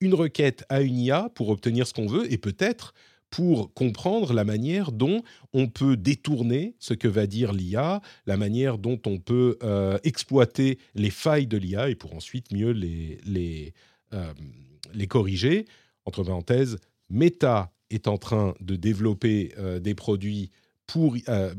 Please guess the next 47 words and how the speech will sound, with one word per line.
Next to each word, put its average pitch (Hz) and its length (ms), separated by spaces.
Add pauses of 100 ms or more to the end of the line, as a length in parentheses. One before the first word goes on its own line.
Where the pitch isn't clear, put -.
(140)
pour 175 260
l'I 143 200
A, 120 80
enfin, 98 300
utiliser 143 520
les 104 240
I 127 80
A 117 60
génératives 104 580
dans 123 140
ses 127 160
produits. 104 440 (260)
Ils 104 200
ont 98 80
une 95 140
équipe, 117 320
une 92 100
nouvelle 110 240
équipe 110 380 (340)
pour 160 320
développer 113 480
ce 107 140
genre 90 180
de 90 80
choses 147 340
et 98 120
Elon 92 140
Musk 90 440
serait 80 240
en 80 140
train 85 220
de 82 140 (600)
discuter 101 540
de 101 40
l'idée 98 440
de, 101 120
euh, 104 420
créer 104 280
une 104 100
nouvelle, 110 480
euh, 92 280
société 117 500
ou 107 140
un 90 40
labo 113 280
de 110 80
recherche, 107 500